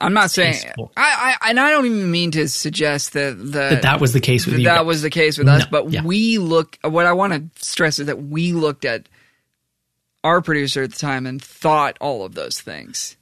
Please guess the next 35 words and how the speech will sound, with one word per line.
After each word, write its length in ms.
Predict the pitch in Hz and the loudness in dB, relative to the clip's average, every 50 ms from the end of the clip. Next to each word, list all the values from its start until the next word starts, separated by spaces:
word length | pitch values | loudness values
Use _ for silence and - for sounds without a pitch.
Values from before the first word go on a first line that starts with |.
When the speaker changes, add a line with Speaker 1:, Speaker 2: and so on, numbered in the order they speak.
| _ - | _ 2
Speaker 2:
That's 280 | 143 135 131 - - | 2 2 2 0 -4
exactly 480 | 143 135 - 120 104 107 - - - 117 | -6 -2 0 0 0 -2 -4 -4 -2 0
it. 40 | 143 | 0
Speaker 1:
Right? 220 | 147 156 151 - _ | 0 0 -2 -4 _
Speaker 2:
Yes. 400 | - 127 107 80 - - - - - | -4 -4 -2 -2 -4 -6 -8 -8 -8
Speaker 1:
So, 460 | - - - 170 160 151 147 139 135 _ - - _ _ _ _ _ _ | -6 -2 2 2 4 4 2 0 -4 _ -18 -20 _ _ _ _ _ _
um, 760 | - 151 143 139 135 131 131 131 127 127 127 127 123 - - _ _ _ _ _ _ _ _ _ _ _ _ - | -2 0 0 2 2 0 0 -2 -4 -6 -6 -8 -8 -10 -14 _ _ _ _ _ _ _ _ _ _ _ _ -2
I 120 | 151 160 | 0 2
guess 340 | 156 165 156 156 - - - | 2 2 2 2 0 -4 -8
that's 440 | 165 165 147 160 156 156 151 - - | -8 -2 2 2 2 2 0 -4 -6
the 160 | - 151 143 | -4 -4 -4
sort 280 | 139 - - 165 151 139 | -2 -2 -2 0 0 0
of 120 | 131 131 | -2 -4
warning 760 | 139 143 147 147 147 151 151 151 147 143 139 139 139 139 135 | -4 -4 -2 -2 -2 -2 -2 -2 -2 -2 -2 -4 -4 -6 -6
or 140 | 131 131 127 | -6 -6 -4
whatever 560 | 135 139 139 139 139 139 135 139 131 131 135 | -4 -2 -2 -2 -2 -2 -2 -4 -4 -4 -4
that, 220 | 127 143 135 127 - - - - _ _ | -4 -4 -6 -6 -8 -12 -20 -20 _ _
that 160 | - 147 127 117 | -8 -8 -6 -6
nobody 320 | 143 151 143 139 139 135 131 | -4 -4 -4 -4 -6 -6 -6
would, 160 | 131 135 151 | -6 -8 -8
he-, 240 | 143 127 - - _ _ _ _ | -10 -12 -14 -16 _ _ _ _
you 260 | - 147 143 160 160 147 | -20 -16 -10 -8 -6 -6
know, 100 | 135 143 | -6 -6
heed 360 | - - - 156 147 143 139 | -8 -8 -6 -4 -4 -2 -2
anyways, 440 | 139 139 135 123 123 127 127 139 - | -2 -4 -4 -4 -4 -4 -6 -6 -6
but 180 | - 147 139 | -6 -6 -4
it's 100 | 139 135 - | -4 -6 -6
just 140 | 143 143 | -6 -6
like 140 | - 139 147 | -6 -6 -4
when 160 | 143 151 156 | -4 -4 -2
you're 220 | 151 151 147 143 143 | -2 0 0 0 0
an 80 | 135 | -2
up 200 | 127 123 151 - | -2 -4 -6 -6
and 100 | 165 151 | -6 -6
coming 460 | - 151 151 139 139 135 135 135 139 | -4 -4 -2 -2 -2 -2 -4 -6 -8